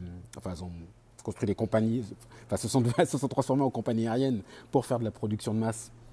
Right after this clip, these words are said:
sur, euh, sur les avions. Et après qu'on a eu ça, on a eu ensuite les aéroports qui se, qui sont arrivés, euh, par la suite. Donc on a d'abord eu l'app de rupture,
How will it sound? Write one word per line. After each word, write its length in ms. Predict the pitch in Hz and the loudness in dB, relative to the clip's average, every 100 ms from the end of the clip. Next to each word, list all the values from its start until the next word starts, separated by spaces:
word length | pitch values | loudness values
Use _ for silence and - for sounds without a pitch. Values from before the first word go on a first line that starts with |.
| - | -18
sur, 420 | - - 123 113 - | -10 0 2 2 0
euh, 260 | 107 98 92 | -6 -6 -6
sur 200 | - 101 | -6 -4
les 120 | 95 | -2
avions. 300 | 101 110 151 - - - - | -2 -2 -4 -6 -18 -20 -2
Et 100 | 123 | 2
après 240 | 120 - 131 | 2 0 -4
qu'on 140 | 113 | -2
a 80 | 101 | -2
eu 80 | 101 | -4
ça, 260 | 135 139 - | -2 -4 -4
on 120 | 120 | -2
a 80 | 113 | -2
eu 100 | 107 | -2
ensuite 460 | 101 - 135 - - - | -4 -4 -4 -6 -10 -2
les 180 | 110 | 2
aéroports 600 | 113 107 104 - 127 113 85 - - - | 4 2 0 2 2 2 -4 -18 -20 -12
qui 140 | 110 | -8
se, 280 | - 104 - | -4 -6 -6
qui 100 | - | -10
sont 160 | - 117 | -2 -2
arrivés, 360 | 104 101 107 | 0 0 2
euh, 80 | 110 | 0
par 200 | 95 104 | 0 -2
la 80 | 104 | -2
suite. 200 | - 92 | -4 -10
Donc 120 | 98 98 | -10 -6
on 60 | |
a 60 | 101 | 0
d'abord 260 | 117 123 | 2 2
eu 100 | 123 120 - - | 0 -4 -10 0
l'app 300 | 120 127 107 | 2 2 2
de 80 | |
rupture, 500 | 117 107 - 147 139 | 0 0 0 0 0